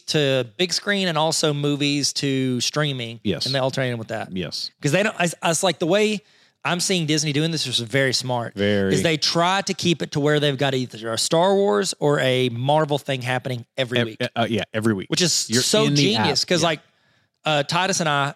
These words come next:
Speaker 1: every week, we're like, "Okay, what, what
Speaker 2: Yep.
Speaker 1: day of the week does this come on?"
Speaker 2: Yeah.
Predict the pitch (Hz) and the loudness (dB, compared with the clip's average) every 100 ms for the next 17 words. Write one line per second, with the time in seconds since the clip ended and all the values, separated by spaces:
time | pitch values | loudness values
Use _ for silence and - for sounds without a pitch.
0 | - 170 165 165 196 165 143 147 143 127 | -2 0 2 4 4 2 0 0 2 2
1 | 156 160 127 131 139 131 143 139 147 143 | 2 2 2 2 -2 0 2 2 2 0
2 | 139 127 113 123 110 113 110 | -4 -4 -10 -10 -10 -4 -2